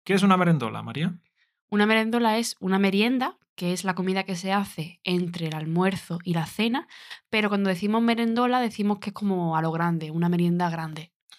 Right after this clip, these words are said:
Speaker 1: Como, y con gente, ¿no? También una reunión, ¿no? Con gente, digo yo.
Speaker 2: Claro.
Speaker 1: Porque si estás tú solo,
Speaker 2: No te va.
Speaker 1: mucho que meriendes, no le llamamos merendola, ¿no?
Speaker 2: Claro.
Speaker 1: Eso es.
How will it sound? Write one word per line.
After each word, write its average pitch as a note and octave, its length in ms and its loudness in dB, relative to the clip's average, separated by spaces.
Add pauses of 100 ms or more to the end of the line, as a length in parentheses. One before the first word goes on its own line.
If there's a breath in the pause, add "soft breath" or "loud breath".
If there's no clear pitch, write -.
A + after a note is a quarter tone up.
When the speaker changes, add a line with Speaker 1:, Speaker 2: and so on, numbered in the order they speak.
(140 loud breath)
Speaker 1:
Como, C3+ 640 0
y C3+ 260 -2
con B2 220 -6
gente, A#2 320 0
¿no? C3+ 120 -4
También A#2+ 320 -6
una A#2 220 -2
reunión, A#2 500 -4
¿no? C3+ 200 0
Con A#2 160 -4
gente, A2 340 -8 (100)
digo A2+ 160 0
yo. G#2+ 220 -4 (160)
Speaker 2:
Claro. E3+ 380 0
Speaker 1:
Porque - 240 -10
si - 120 -8
estás G#2+ 300 -6
tú A#2+ 100 -6
solo, B2+ 440 -2 (120)
Speaker 2:
No F#3+ 120 -6
te F3 80 -2
va. E3+ 60 0
Speaker 1:
mucho C#3+ 180 -4
que C#3 80 0
meriendes, C#3 680 0
no B2+ 280 -4
le A#2 100 -2
llamamos A2+ 400 -4
merendola, A2+ 540 -2
¿no? D3 160 -6 (100)
Speaker 2:
Claro. F3 340 -2 (300 soft breath)
Speaker 1:
Eso - 280 -8
es. - 120 -10